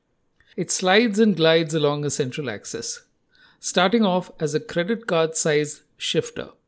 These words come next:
With a flick of the thumb, the phone can be extended partially to see the time or messages. Another thumb push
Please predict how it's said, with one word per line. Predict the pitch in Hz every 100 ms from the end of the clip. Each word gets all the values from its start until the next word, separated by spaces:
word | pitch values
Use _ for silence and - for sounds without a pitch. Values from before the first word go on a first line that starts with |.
| _ _ _ _ _ -
With | 156 175
a | -
flick | - 196 247 254
of | 233
the | 208
thumb, | - 160 135 139 -
the | 151 147
phone | 180 196
can | 196 170
be | 170
extended | 143 - 180 180 170 -
partially | 156 170 - 208 269 - -
to | 156
see | 160
the | 151
time | 151 151 208 - -
or | 165 156
messages. | 147 135 - - - - _ _ _ _ _ - - -
Another | 165 170 175
thumb | - 165 151
push | 165 214 -